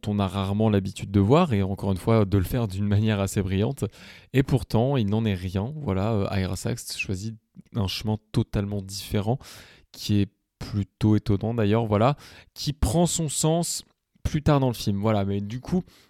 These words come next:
vu que en fait le film ne saisit pas l'opportunité que lui donne son postulat de base,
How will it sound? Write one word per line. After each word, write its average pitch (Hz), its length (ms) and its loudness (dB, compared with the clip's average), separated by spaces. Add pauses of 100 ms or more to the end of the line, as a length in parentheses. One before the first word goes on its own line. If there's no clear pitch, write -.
vu 131 260 0
que 151 140 2
en 123 160 2
fait 131 300 -2
le 107 100 4
film 123 360 0
ne 98 120 2
saisit 127 340 -2
pas 131 160 4
l'opportunité 107 640 0
que - 80 -2
lui 98 160 -4
donne 107 220 0
son - 200 -10
postulat 98 380 -2
de - 60 -6
base, 117 320 2